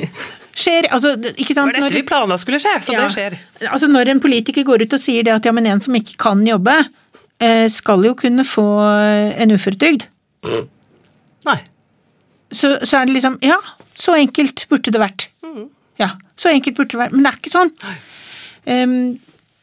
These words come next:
Speaker 1: og det, og det er klart det at når en, når en politiker også går ut og sier det at hvis du ikke er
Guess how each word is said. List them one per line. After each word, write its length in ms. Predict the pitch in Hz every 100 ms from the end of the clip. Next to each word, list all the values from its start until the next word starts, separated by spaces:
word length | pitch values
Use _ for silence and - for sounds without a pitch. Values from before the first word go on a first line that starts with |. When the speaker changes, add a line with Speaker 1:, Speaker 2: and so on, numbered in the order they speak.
| _ _
Speaker 1:
og 100 | 233 214
det, 120 | -
og 80 | 269
det 120 | 285
er 80 | 285
klart 240 | 269 262 254
det 80 |
at 160 | 233 269
når 240 | 254 240
en, 160 | 254 254 - 240
når 160 | 240
en 80 | 254
politiker 560 | 269 226 214 220 262 220
også 160 | 269
går 300 | 262 240 190
ut 100 | 196
og 80 | 247
sier 320 | 285 226 220
det 80 | 208
at 160 | 185 208
hvis 240 | 233 214
du 80 | 254
ikke 240 | 233
er 80 | 247